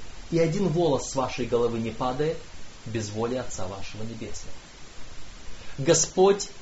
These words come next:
точен в мелочах, и Он хочет, чтобы мы были точными, послушными, верными в мелочах. Послушание — это черта спасённых из народа Божьего.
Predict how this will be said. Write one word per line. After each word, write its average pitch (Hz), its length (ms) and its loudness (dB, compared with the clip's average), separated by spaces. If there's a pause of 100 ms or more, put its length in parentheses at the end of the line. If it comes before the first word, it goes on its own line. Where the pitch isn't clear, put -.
(880)
точен 156 460 4 (260)
в 104 180 -4
мелочах, 117 500 -2 (580)
и 117 60 -2
Он 101 160 -2 (160)
хочет, 143 240 -2 (360)
чтобы 95 280 -6
мы 110 200 0
были 98 360 -4 (400)
точными, 95 440 2 (380)
послушными, 107 680 -4 (360)
верными 98 420 -2 (260)
в 101 120 -6
мелочах. 95 420 -4 (760)
Послушание — 104 720 -2 (680)
это 117 580 2 (360)
черта 113 580 0 (400)
спасённых 95 680 -4 (840)
из 95 140 -6
народа 90 300 -4
Божьего. - 360 -4